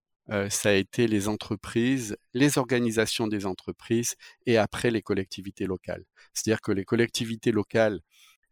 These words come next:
elles ont toujours validé, euh, notre travail d'insertion, ça pose pas de problème, mais notre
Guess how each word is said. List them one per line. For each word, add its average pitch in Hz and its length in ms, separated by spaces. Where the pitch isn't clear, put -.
elles 101 260
ont 104 120
toujours 185 400
validé, 107 600
euh, 95 240
notre 101 260
travail 104 420
d'insertion, 110 560
ça - 140
pose - 240
pas 110 160
de - 100
problème, 117 440
mais 104 80
notre 104 220